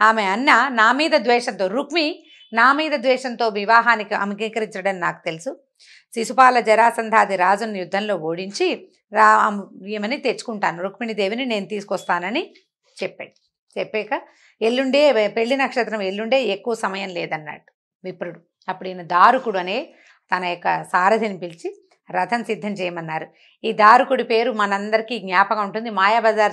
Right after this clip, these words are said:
చిత్రంలో వినిపిస్తుంది. దారుక, వీళ్ళని వనానికి తీసుకెళ్ళమంటాడు.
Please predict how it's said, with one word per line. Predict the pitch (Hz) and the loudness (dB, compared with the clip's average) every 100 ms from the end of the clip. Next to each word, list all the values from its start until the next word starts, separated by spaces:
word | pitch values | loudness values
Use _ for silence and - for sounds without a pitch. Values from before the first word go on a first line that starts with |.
| - | -2
చిత్రంలో | - 196 196 | -6 -4 -4
వినిపిస్తుంది. | 196 175 170 165 - 170 | -4 -6 -12 -14 -14 -2
దారుక, | 180 196 208 226 285 - _ _ | 4 4 4 4 2 0 _ _
వీళ్ళని | 220 220 202 | -2 0 2
వనానికి | 190 196 226 254 247 | 2 2 2 2 0
తీసుకెళ్ళమంటాడు. | 208 233 - 226 190 165 170 165 | -6 -8 0 0 0 -4 -4 -6